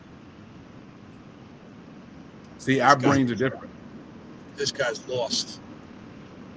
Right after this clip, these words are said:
Speaker 2: He's not drunk. He's just fo-, he's looking at his G P S.
Speaker 1: Our, our brains are different. I see someone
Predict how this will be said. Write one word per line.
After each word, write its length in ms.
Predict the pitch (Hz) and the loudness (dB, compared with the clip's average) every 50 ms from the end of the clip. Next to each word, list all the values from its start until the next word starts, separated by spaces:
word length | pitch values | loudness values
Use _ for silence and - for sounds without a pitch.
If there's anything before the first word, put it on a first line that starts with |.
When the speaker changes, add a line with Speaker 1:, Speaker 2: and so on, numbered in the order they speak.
| - - - - - - - - - - - - - - - - - - - - - - - - - - - - - - - - - | -18 -18 -18 -18 -18 -18 -18 -18 -18 -18 -20 -20 -18 -18 -18 -18 -18 -18 -18 -18 -18 -18 -18 -18 -18 -18 -18 -18 -18 -18 -18 -10 -8
Speaker 2:
He's 160 | - - - | -6 -4 0
not 200 | - 175 139 - | 2 2 2 2
drunk. 360 | - - 143 156 160 156 147 - | 4 4 8 8 8 6 4 -2
He's 180 | 139 139 135 | -8 -6 -4
just 200 | 143 147 135 - | -2 -2 -2 2
fo-, 180 | - 160 160 - - | 4 4 4 4 4
he's 160 | 143 151 143 156 | 0 0 0 0
looking 220 | 170 - - 156 | -2 -2 2 4
at 80 | 151 143 | 4 4
his 120 | 139 135 | 4 2
G 160 | - - 147 | -2 -6 -8
P 180 | - - - 135 | -10 -4 -4 -2
S. 280 | - - - - - - - - - - - - - - - - - - - - - - - - - - - - - - - - - - - - - - - - - - | -2 -2 -4 -4 -6 -10 -14 -16 -16 -16 -16 -16 -16 -18 -18 -18 -18 -18 -18 -18 -18 -18 -18 -18 -18 -18 -18 -18 -18 -18 -20 -20 -20 -20 -20 -20 -20 -20 -20 -12 -2 0
Speaker 1:
Our, 140 | - 117 110 - | 0 0 2 6
our 160 | 117 127 143 | 6 6 8
brains 400 | 139 120 131 139 147 147 135 117 | 8 6 6 6 6 6 4 2
are 60 | 110 | 2
different. 340 | 98 131 127 - - - - - - - - - - - - | 0 0 0 -2 -6 -12 -14 -16 -18 -18 -18 -18 -18 -8 0
I 120 | - 113 123 | 2 4 4
see 180 | 117 - 143 | 4 2 0
someone 440 | 139 - - 139 131 127 123 120 - | 0 0 2 2 4 4 4 2 0